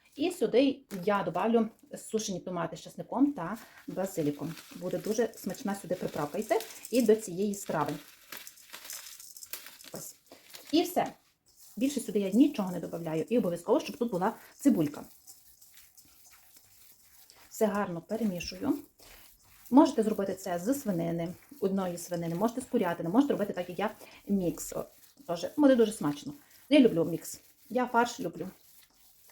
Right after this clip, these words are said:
щоб був, був він у міксі. Все перемішуємо. Я, е, фарш не пробую, вже як посолити, то так посолила, знаєте.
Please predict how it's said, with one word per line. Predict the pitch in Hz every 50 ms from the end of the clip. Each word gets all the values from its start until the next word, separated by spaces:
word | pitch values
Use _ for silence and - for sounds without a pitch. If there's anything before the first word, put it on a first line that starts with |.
| - - - -
щоб | - -
був, | 202 196 190 - -
був | 190 226 226 220
він | 196 196 202 196 - -
у | 180 175
міксі. | 160 - - - - 202 202 - - _ - - - - - _ _ _ - - - - - -
Все | - - 285 262
перемішуємо. | - 277 285 302 349 403 - - 240 202 180 165 160 175 - - - _ _ _ _ _ _ _ _ _ - - _ _ _ _ - - _ _ - - - _ _ -
Я, | - 233 233 208 190 190 - -
е, | 214 202 208 202 196 - -
фарш | 220 196 202 - -
не | 233 262
пробую, | 269 - 285 294 277 220 196 196 190 190 - - - - - _
вже | - 196
як | 190 190 - -
посолити, | 214 214 - 220 220 226 220
то | - 202
так | 202 - 190 - -
посолила, | 190 - - 190 170 147 147 156
знаєте. | 156 165 175 190 202 - 240